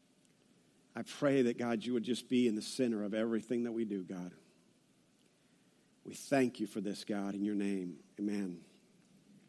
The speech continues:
I wanna start by asking you this question tonight. Um, and if you wanna write this down, if you're taking notes, you can write this down. Are you living a rhythm of life that restores God's wonder in you?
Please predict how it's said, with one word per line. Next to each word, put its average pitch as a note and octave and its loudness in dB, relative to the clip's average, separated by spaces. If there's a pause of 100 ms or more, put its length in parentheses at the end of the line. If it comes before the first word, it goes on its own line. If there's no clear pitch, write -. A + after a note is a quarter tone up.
(760)
I - 2
wanna F#3+ 12
start D3+ 10
by B2+ 8
asking D3 6
you C3+ 6
this A#2 2
question C3 2
tonight. B2 2
Um, G#2+ 0 (1900)
and A2+ -2
if - -2
you E3+ 12
wanna D#3 12
write D3 12
this D3 8
down, D3+ 12
if D3+ 8
you're C3+ 8
taking C#3+ 8
notes, D3 8
you C#3+ 6
can C3+ 4
write C3+ 6
this C#3 2
down. C3+ 6
Are D3 10
you F#3 12
living C#3+ 12
a C3 4
rhythm C3+ 12
of B2+ 2
life C#3 10
that D3 6
restores D#3+ 8
God's C3+ 8
wonder B2+ 8
in A2+ 4
you? G#2+ 6